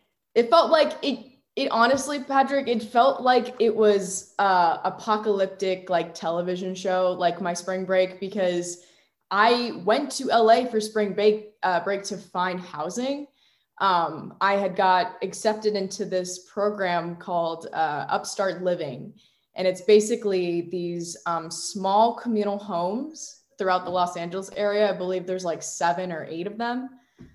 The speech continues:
Um, and it was a place for, like, young artists who wanted to move out to L A could just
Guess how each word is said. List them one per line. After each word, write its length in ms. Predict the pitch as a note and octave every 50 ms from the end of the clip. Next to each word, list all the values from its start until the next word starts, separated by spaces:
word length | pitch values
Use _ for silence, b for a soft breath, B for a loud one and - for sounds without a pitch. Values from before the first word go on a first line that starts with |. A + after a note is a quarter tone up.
| B B B _ - -
Um, 560 | G3 F#3+ F3+ E3+ D#3+ D#3 D#3+ F3+ F#3+ F#3+ F#3+ _ _ _ _ _ _ _ _ _ _ - _ _ _ _ -
and 300 | F#3 F#3 F3 F3 E3+ -
it 80 | - F#3
was 160 | G3 F#3 G3
a 60 | F#3
place 640 | - - - G#3+ A3+ C#4 C#4 C4 C4 - - - -
for, 460 | - - - G#3+ G#3 G3 F#3+ F3 - - D#3+ D3+ C#3+ - -
like, 140 | - F3+ F3 E3+ E3+ D#3+
young 240 | F3 F3 F3+ G#3 G#3+
artists 640 | - F3 F3 F3 F3 F#3 F3+ - - - - - -
who 100 | G3+ F3+
wanted 260 | F3 E3+ E3+ F3+ F3+
to 100 | - G#3
move 120 | F3+ F3
out 180 | F3 E3 F3 -
to 140 | A#3 - -
L 200 | A#3 A#3 F#3+ D#3+
A 280 | D3+ D3 D3+ D#3+ D#3+ -
could 180 | - G3+ F3 -
just 320 | - F3 E3+ - -